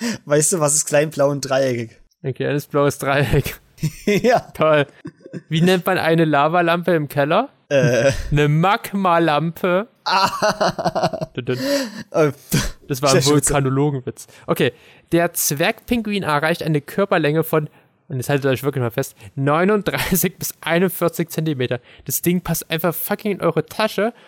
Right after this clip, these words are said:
Speaker 2: und ist halt auch nur zwei bis zwei Komma fünf Kilogramm schwer.
Speaker 1: Boah, krass.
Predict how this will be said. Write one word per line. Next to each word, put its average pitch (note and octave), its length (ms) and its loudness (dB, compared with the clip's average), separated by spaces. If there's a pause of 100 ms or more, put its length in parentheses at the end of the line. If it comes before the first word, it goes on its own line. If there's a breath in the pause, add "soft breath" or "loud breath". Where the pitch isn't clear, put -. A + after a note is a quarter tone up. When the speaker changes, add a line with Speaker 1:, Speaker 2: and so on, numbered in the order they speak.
(100)
Speaker 2:
und - 200 -10 (140)
ist - 200 -4
halt G#3+ 160 -2
auch E3 180 -4
nur F#3+ 120 0
zwei D#3+ 440 -2
bis - 240 -4 (100)
zwei C#3+ 320 -2
Komma G3 240 -2
fünf - 380 -4
Kilogramm D3+ 540 -2
schwer. A3+ 540 -2 (160)
Speaker 1:
Boah, - 380 -8
krass. - 480 -4